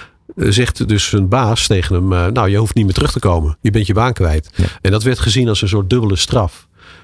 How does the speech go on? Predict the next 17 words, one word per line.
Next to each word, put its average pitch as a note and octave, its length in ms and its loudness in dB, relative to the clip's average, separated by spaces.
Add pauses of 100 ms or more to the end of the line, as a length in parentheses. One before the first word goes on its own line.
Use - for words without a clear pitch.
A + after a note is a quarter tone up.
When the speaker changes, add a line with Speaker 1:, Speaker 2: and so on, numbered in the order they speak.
(120)
Speaker 1:
Waardoor G2 280 0
eigenlijk G#2+ 400 -2
dat, F#2 260 -2
eh, F#2+ 140 2
dat, E2 320 -4
dit, F#2 160 0 (180)
dat, - 300 -6
dat F2+ 160 -2
handhaafmiddel F#2+ 760 0
er, F#2+ 280 -2
eh, F#2+ 120 -2
uit G2+ 200 0
de - 60 -2
vaart A#2 300 0
is G2 120 0
genomen. F2 440 0
Maar, G2 220 2